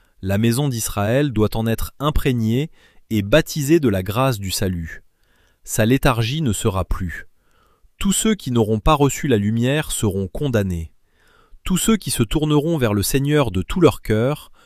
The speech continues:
confesseront leurs péchés. La proclamation de l'Évangile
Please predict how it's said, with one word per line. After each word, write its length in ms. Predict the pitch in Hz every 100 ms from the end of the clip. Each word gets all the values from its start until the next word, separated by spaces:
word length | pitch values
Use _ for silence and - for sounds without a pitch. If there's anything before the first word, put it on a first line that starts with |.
| _ - -
confesseront 640 | 185 175 165 - - 180
leurs 180 | 143 -
péchés. 440 | 107 - - 85 - _ _ _ - _ _ -
La 180 | 98 101
proclamation 680 | - 143 151 139 131 - 160
de 100 | 113
l'Évangile 680 | 101 104 104 107 156 185